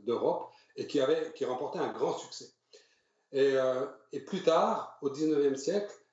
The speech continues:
il y en a, voilà, il y a certains écrivains qui se sont intéressés à ces laits bretons,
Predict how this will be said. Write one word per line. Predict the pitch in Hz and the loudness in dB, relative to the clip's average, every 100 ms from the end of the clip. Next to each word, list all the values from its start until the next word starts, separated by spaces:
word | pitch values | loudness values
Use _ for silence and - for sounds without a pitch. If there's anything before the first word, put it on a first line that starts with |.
| _ - | _ -8
il | 127 | -2
y | 139 | 2
en | |
a, | 139 139 135 135 131 | 2 2 0 -2 -4
voilà, | 123 156 151 | -2 -2 0
il | |
y | 131 | 0
a | 123 | 0
certains | - - 139 - 131 131 123 | -2 -4 -6 -2 -2 0 -2
écrivains | 127 - 135 147 | -4 -4 0 0
qui | - 160 | 0 -6
se | - | -6
sont | - 123 | -4 -2
intéressés | 123 - 123 127 135 | -4 -4 -4 -2 -2
à | |
ces | 127 127 | -2 0
laits | 120 104 | -2 -4
bretons, | 104 143 196 | -2 0 0